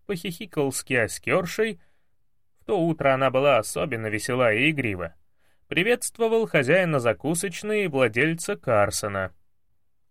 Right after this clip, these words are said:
Приобрёл пять яблок в лавочке экологически чистых продуктов, повстречался с пенсионерами-завсегдатаями бара «Тендер». Словом, это был триумф обыденных событий, которые так легко ложатся на страницы дневника.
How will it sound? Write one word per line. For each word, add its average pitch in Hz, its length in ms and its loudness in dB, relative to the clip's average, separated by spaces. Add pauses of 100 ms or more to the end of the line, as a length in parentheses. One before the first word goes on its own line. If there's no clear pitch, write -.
(160)
Приобрёл 147 560 2
пять 190 300 2
яблок 170 480 2
в 135 100 2
лавочке 156 640 2
экологически 139 800 0
чистых 135 480 -4
продуктов, 139 680 -2 (300)
повстречался 165 920 0
с - 100 -6
пенсионерами-завсегдатаями 160 2000 0
бара 120 580 4
«Тендер». 90 500 0 (760)
Словом, 214 760 0
это 202 260 0
был 170 240 0
триумф 170 560 0
обыденных 143 520 2
событий, 170 500 -2
которые 190 400 0
так 170 240 -4
легко 160 340 -2
ложатся 175 600 2
на 175 120 0
страницы 127 600 -4
дневника. 107 560 -2